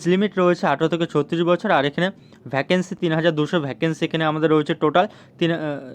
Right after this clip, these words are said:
সরি, তিন হাজার দুশো না, এটা বত্রিশ হাজার। তো এখানে বত্রিশ হাজার ভ্যাকেন্সিতে কিন্তু আমাদের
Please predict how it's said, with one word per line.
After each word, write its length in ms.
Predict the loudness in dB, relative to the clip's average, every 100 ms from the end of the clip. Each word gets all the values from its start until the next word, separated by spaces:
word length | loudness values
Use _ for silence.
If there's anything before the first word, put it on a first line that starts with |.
| -18 -16 -16
সরি, 260 | -4 -2 0
তিন 140 | -2
হাজার 200 | -4 -4
দুশো 240 | -4 -8 -6
না, 80 | -6
এটা 160 | -6
বত্রিশ 440 | -2 -2 0 -4 -2
হাজার। 180 | -4 -6 -18 -12 0
তো 60 |
এখানে 140 | 0 2
বত্রিশ 360 | 0 0 -4
হাজার 200 | -2 -2
ভ্যাকেন্সিতে 520 | 0 0 0 0 -2 -2
কিন্তু 240 | -2 -2
আমাদের 260 | -2 -2